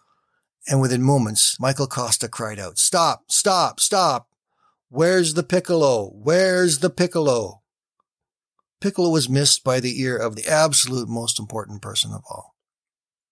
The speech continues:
In First Corinthians chapter twelve, starting in verse twelve,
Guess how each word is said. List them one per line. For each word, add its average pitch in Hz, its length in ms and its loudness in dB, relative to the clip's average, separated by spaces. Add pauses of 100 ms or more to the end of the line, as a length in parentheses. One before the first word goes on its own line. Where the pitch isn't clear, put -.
(340)
In 156 120 -4
First 247 240 0
Corinthians 185 360 2
chapter 170 360 0
twelve, 139 360 2
starting 160 320 2
in 156 120 -2
verse 127 240 -2
twelve, 107 420 -6